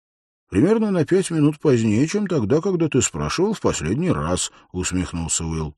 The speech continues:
Ты начинаешь походить на Гундера с его постоянным вопросом: «Мы уже пришли». «Ничего не могу с собой поделать», проворчал Хорас.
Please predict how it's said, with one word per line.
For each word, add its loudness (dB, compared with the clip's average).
Ты 0
начинаешь 2
походить 4
на 4
Гундера 6
с 2
его 4
постоянным 0
вопросом: -2
«Мы 4
уже 0
пришли». -8
«Ничего 2
не 8
могу 2
с 2
собой 4
поделать», 0
проворчал -8
Хорас. -12